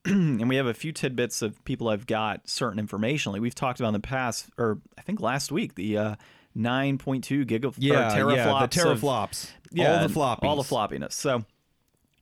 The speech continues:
Speaker 1: there's little bits of information have come out, but nothing I think has been, like, official. So this could be one of those, we've got other things we're doing. We're still kind of improving on this console. Like, we're gonna be building it, but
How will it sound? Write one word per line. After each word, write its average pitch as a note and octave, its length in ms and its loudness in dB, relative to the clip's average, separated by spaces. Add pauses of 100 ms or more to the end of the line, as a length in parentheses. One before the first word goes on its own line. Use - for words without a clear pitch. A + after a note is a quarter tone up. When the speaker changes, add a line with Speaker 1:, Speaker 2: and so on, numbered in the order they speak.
Speaker 1:
there's D#3+ 240 0
little F#3+ 180 2
bits D3+ 280 -2
of C#3 40 2
information A#2+ 480 0
have G#2 100 -4
come - 140 -2
out, A2+ 180 -2
but - 100 -2
nothing C#3 400 -2
I A#2 80 -2
think A#2+ 200 -4
has G#2 120 -2
been, G#2 180 -2
like, G2+ 280 -6 (120)
official. A#3 580 -4 (460)
So C#3 640 0
this C#3+ 220 -2
could F#3 180 -2
be E3+ 140 0
one B2+ 160 0
of B2 40 -2
those, A#2+ 360 2 (320)
we've C#3+ 240 -2
got C3 240 0
other C#3+ 160 0
things C#3 260 -2
we're B2+ 80 -2
doing. A#2+ 320 2
We're A#2 160 0
still C3 260 -2
kind B2+ 220 -2
of A#2+ 80 0
improving A2+ 480 -2
on A2+ 60 0
this G#2+ 160 -4
console. C3+ 480 -2
Like, G2+ 240 -4
we're A2 140 -2
gonna A#2+ 120 -2
be A#2 80 0
building G#2+ 360 -2
it, E3 140 -4
but G#2 280 0